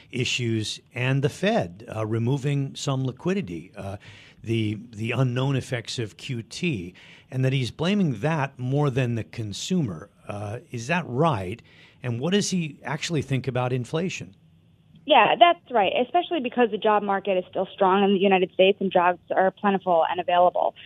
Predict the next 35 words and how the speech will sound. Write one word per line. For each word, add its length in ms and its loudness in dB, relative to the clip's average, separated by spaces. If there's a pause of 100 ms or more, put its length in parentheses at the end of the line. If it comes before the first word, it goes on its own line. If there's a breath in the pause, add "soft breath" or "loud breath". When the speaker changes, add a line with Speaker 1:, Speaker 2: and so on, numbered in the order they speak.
(160 loud breath)
Speaker 2:
And 240 8
so 340 10
this 240 6
does 240 6
come 180 -2
down 420 2
to, 360 4 (280 soft breath)
yes, 160 -4 (100)
the 80 -2
war 160 2
in 80 2
Ukraine, 580 -2 (300)
rising 400 4
inflation, 680 4
rising 380 6
interest 340 -2
rates, 280 4 (400 loud breath)
and 240 2
to 280 0
the 60 8
point 220 2
that 80 2
you're 100 4
making 300 2
about 240 4
quantitative 500 2
tightening, 400 2
it's 120 -4
something 400 -2
that 300 6
a 60 4
lot 300 6
of, 160 4 (120)
uh, 520 2
in, 140 -4